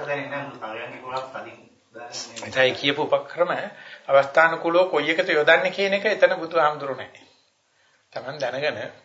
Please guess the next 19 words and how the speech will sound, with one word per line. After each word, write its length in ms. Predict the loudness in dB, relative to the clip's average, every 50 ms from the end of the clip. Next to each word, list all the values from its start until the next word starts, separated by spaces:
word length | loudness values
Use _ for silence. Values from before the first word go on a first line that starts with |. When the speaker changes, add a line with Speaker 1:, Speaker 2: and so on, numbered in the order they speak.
| -14
Speaker 2:
ආවද 260 | -8 -6 -6 -4 -6 -6
මල්ලේ 280 | -6 -6 -6 -6 -4 -2
ගොඩක් 260 | 0 0 0 -2 -2
උපකරණ 380 | -4 -2 0 0 -2 -2 -4
තියෙනවා. 380 | -4 -6 -6 -6 -6 -10 -12 -12 -14 -20 _ _ -20 -20 -20 -20 _ _
මෙතන 320 | -20 -16 -10 -8 -8 -8
මේ 160 | -8 -10 -12 -10
වෙලාවේ 300 | -8 -6 -6 -6 -6 -8
මො-, 240 | -12 -14 -16 -16 -16 -20 _ -20 -20 -20 -20 -20 _ _
මේ 160 | _ -8 -8 -6
මෙතන 380 | -6 -8 -6 -6 -6 -6 -6
විදගන්නේ 460 | -6 0 2 4 4 4 4 4 2
මොකෙන්ද? 360 | 2 2 2 2 0 0 0 -4 -6 -6 -6 -14 _ _ -20 _ _ _ -20 -20
බුරුම 260 | -18 -12 -4 0 2
කට්ට 280 | 2 2 2 2 0 0
දානවද? 500 | 0 -2 -2 -6 -8 -8 -6 -4 -6 -6
කාලේ 340 | 0 2 2 4 4 2 -2
නියන 260 | -4 -6 -6 -4 -2
දානවද? 440 | -2 -2 -2 -4 -8 -12 -8 -6